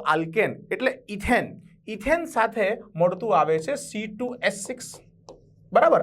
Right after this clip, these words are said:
આ બી ટુ એચ સિક્સ, આ સી ટુ એચ સિક્સ. હવે આનું સ્ટ્રક્ચર આપણે જાણીએ છીએ કે એમાં બે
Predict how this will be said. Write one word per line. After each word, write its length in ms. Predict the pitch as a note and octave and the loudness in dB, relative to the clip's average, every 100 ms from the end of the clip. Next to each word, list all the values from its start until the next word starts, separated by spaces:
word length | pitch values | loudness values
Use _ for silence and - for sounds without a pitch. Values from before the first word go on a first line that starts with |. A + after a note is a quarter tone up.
| - | 2
આ 80 | E3 F#3+ | -2 0
બી 120 | - | -4
ટુ 160 | C#4+ B3+ | 4 4
એચ 60 | A#3+ | 4
સિક્સ, 200 | C4+ C4 - | -4 -6 -4
આ 80 | D#3+ | 0
સી 100 | G3 | 0
ટુ 180 | G3 A#3+ | 2 2
એચ 60 | G#3+ - | 2 -2
સિક્સ. 180 | A3 - _ _ _ - - | -8 -12 _ _ _ -20 4
હવે 120 | A#3+ - F3+ | 4 6 4
આનું 240 | G3 D#4+ - | 4 4 2
સ્ટ્રક્ચર 360 | C#4 C4+ C4+ A#3+ | 0 2 4 6
આપણે 220 | A3+ A3+ E3+ | 4 4 4
જાણીએ 280 | D#3 C3+ A#2+ | 2 -4 -10
છીએ 160 | - - _ - | -14 -20 _ 0
કે 120 | F3+ | 4
એમાં 180 | F#3+ | 4
બે 80 | F3+ | 4